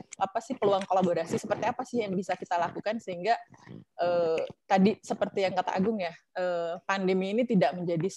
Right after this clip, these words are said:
sebuah masalah tapi menjadi sebuah peluang gitu. Dan, dan kita bisa keluar dari sini sebagai, eh, pemenang lah,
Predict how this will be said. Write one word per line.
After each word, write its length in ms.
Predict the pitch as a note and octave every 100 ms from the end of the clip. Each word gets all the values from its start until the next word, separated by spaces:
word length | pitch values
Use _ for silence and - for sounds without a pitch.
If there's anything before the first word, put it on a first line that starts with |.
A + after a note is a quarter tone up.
| F3+
sebuah 320 | E3 E3+ F3
masalah 400 | F3+ F3+ E3+ G3 -
tapi 160 | -
menjadi 320 | G#3+ E3+ E3+ G#3
sebuah 240 | E3+ E3+ F3
peluang 400 | E3+ F3 E3 D#3+
gitu. 160 | D#3 D#3+
Dan, 240 | E3+ D#3+
dan 100 | E3 F3+
kita 160 | - G#3
bisa 160 | G3 -
keluar 320 | F#3 F3 F3+
dari 240 | F3 F3 F3
sini 240 | F3+ G3
sebagai, 560 | F3 D3+ D3 C#3+ - -
eh, 200 | - E3+
pemenang 400 | G3+ G3+ G3+
lah, 80 | F#3